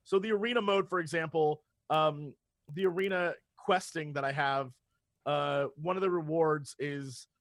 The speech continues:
like, "Win twenty duels, here's a thousand, uh, feathers," or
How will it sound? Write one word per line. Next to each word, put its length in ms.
like, 340
"Win 340
twenty 260
duels, 280
here's 160
a 80
thousand, 500
uh, 280
feathers," 500
or 240